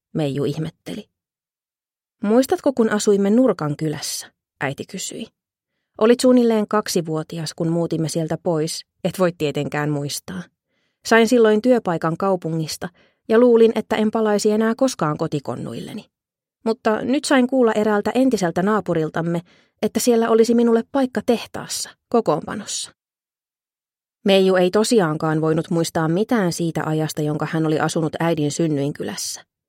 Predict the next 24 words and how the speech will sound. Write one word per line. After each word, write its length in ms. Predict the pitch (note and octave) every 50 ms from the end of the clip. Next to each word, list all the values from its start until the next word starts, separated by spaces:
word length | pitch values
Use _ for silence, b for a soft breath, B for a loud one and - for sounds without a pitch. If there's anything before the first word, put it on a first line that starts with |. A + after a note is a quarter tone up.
| _ _ _ _ _
Hänhän 320 | - A#3+ A#3+ A#3 A#3+ B3 B3
oli 180 | A#3 A#3 A#3
ollut 280 | A#3 A#3 A#3 A#3+ - -
hiekkalaatikkoikäinen, 1300 | C4+ C4+ B3 - - - E3 D#3 D3+ D3 D#3 - - - - - D3+ - - C#3 C#3+ F3 - - G3 - _ _ _ _ -
eikä 220 | A#3+ A#3+ B3 D4 C4
kukaan 420 | C4+ C#4 C4 C4+ B3 A3 G3 F3+
voinut 300 | F3 E3+ E3+ E3 D#3+ -
muistaa 380 | F3 E3 D#3+ - - D#3+ D3+ C#3+ -
hiekkaleikkejään. 920 | D#3+ C#3+ A#2+ - - - G#2+ - - - _ - - - - B2 - G3+ - _ _ _ _ _ _ _ _ _ _ _ _ _ _ -
Jos 220 | G3 F#3+ F#3 - -
ei 180 | F3 F3+ F#3
sitten 280 | G3 G3+ - G#3 G3+ G3+
ollut 220 | G3 G3 G#3 -
leikkinyt 440 | G#3+ G#3+ G#3 - - G#3+ G#3+ G3+ -
niitä 220 | G#3+ G#3 G#3 G#3+
mahdollisesti 680 | G#3 G#3 G#3 G#3 G3 G3+ G3 G3 - G3+ - - G#3 -
omien 380 | - G#3 A3 A3 F#3+ E3 D3+ D3
pikkusisarustensa 920 | - D#3+ - _ - D#3+ - D3+ - - C#3 C#3 C#3+ - - F#2+ D3+ - - _
kanssa. 440 | - - - - - - - - - _ _ _ _ _ _ _ _ _ _ _ -
Mutta 200 | G3 F#3 - F3
niitä 280 | E3+ E3+ F3+ - A#3+
Meijulla 460 | A3+ G3+ F3+ E3+ E3 E3 D#3+ E3 E3 E3
ei 240 | - F3+ F3+ F3
ollut. 300 | D#3 C#3 - E3 G3 -